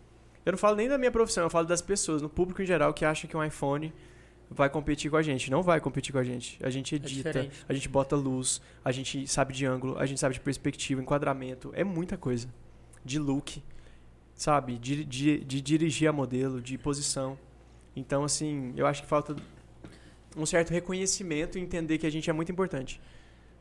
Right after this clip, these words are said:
Speaker 1: É isso.
Speaker 2: É meio que mudar o pensamento, que tem muita gente que acha que foto não é, tipo, ah, não é uma necessidade, é uma prioridade, é um luxo. Mas dependendo do, do ponto de vista que a pessoa quer e que ela quer atingir, é uma prioridade sim.
Speaker 1: Exatamente. De acordo com, com o objetivo da pessoa, ela precisa sim de um
Speaker 2: Ela
Speaker 1: fotógrafo.
Speaker 2: precisa.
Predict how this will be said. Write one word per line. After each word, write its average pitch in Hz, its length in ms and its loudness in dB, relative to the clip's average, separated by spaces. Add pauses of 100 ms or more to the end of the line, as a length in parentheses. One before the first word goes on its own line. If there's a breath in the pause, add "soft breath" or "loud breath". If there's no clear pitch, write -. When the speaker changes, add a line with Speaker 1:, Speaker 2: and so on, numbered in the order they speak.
(160)
Speaker 1:
É 277 120 -2
isso. 165 240 -2
Speaker 2:
É 165 40 -8
meio 180 180 -6
que 180 100 -12
mudar 180 320 -4
o 180 60 -2
pensamento, 175 600 -8
que - 80 -20
tem 180 100 -8
muita 175 200 -10
gente 175 180 -8
que 180 60 -6
acha 175 160 -6
que 180 100 -16
foto 160 380 -8
não 165 120 -6
é, 156 60 -6
tipo, 165 320 -6
ah, 190 260 -2
não 175 120 -6
é - 20 -4
uma 208 80 -4
necessidade, 185 420 -4
é 170 40 -2
uma 170 40 -2
prioridade, 170 840 0 (140)
é 135 80 -4
um 165 160 -4
luxo. 170 480 0 (500 loud breath)
Mas 135 220 -2
dependendo 156 600 -4
do, - 0 -
do 156 360 -6 (140)
ponto 143 180 -8
de - 100 -12
vista 143 180 -10
que - 80 -14
a 135 40 -10
pessoa 139 280 -10
quer 135 260 -6
e 131 180 -8
que - 80 -16
ela 135 120 -6
quer 139 140 -8
atingir, 139 360 -8
é 147 60 0
uma 151 120 -4
prioridade 170 520 -2
sim. 190 240 -10
Speaker 1:
Exatamente. 131 640 -2 (200)
De 147 80 2
acordo 165 240 4
com, 160 280 4
com 151 100 0
o - 20 6
objetivo 139 380 -2
da 139 100 2
pessoa, 139 300 0
ela 139 80 0
precisa 165 500 -2
sim 156 200 -4
de 151 80 -10
um 165 40 -10
Speaker 2:
Ela - 40 -12
Speaker 1:
fotógrafo. 135 280 -4
Speaker 2:
precisa. 143 520 -6